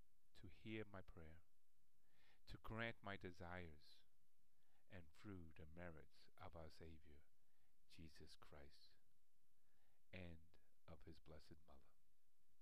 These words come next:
Amen. And now we're gonna start our, uh,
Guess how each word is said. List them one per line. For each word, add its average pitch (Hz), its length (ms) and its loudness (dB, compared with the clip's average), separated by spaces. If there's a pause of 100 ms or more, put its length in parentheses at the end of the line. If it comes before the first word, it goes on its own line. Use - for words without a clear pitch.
(800)
Amen. 78 320 -2 (3250)
And 95 160 2
now 87 160 4
we're 85 160 2
gonna 80 160 -2
start 80 400 0
our, 80 480 -2
uh, 82 160 -2